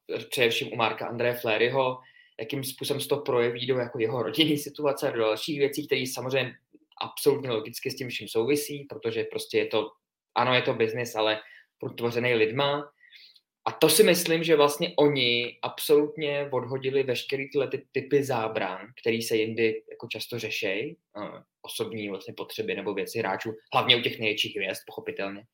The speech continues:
A, a prostě šli tvrdě za svým i přesto, a i přesto, což si myslím, že je nejpodstatnější, že po té,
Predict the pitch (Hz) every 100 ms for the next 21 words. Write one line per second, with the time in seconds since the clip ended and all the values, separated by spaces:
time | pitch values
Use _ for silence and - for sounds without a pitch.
0 | _ - - - - _ 127 120 120 117
1 | 107 120 - 127 127 - 143 135 143 139
2 | 123 - 135 139 147 156 - 127 - 110
3 | 101 98 - 220 - 151 - 101 92 -
4 | 127 143 135 135 139 127 120 113 - 101
5 | - 113 123 131 127